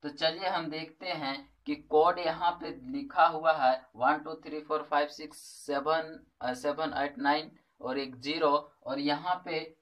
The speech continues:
ए, alphabet से extract करके जो letters लिखे हैं, इसके अतिरिक्त अगर letter आता है तो उसको neglect कीजिएगा। तो चलिए हम देखेंगे, अगर ये code को याद करना चाहेंगे,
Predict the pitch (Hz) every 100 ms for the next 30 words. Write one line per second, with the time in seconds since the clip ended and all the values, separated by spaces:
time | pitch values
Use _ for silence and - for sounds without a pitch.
0 | _ - 131 131 - 135 160 170 156 127
1 | 170 196 - 160 156 156 _ - 139 -
2 | - - 196 214 - - 165 165 - 160
3 | 156 - - 123 143 135 117 131 127 139
4 | 143 196 202 - 156 143 156 147 151 151
5 | - _ 151 156 - 180 151 147 185 240
6 | 247 175 156 160 151 147 147 156 147 139
7 | 143 175 139 - 143 139 - 135 117 123
8 | 139 143 - 113 104 101 92 101 101 _
9 | _ _ 143 143 160 170 190 175 156 156
10 | 151 - 156 151 160 151 165 170 - 170
11 | 202 - 165 160 - - 120 135 170 196
12 | - 170 160 160 151 143 160 165 147 143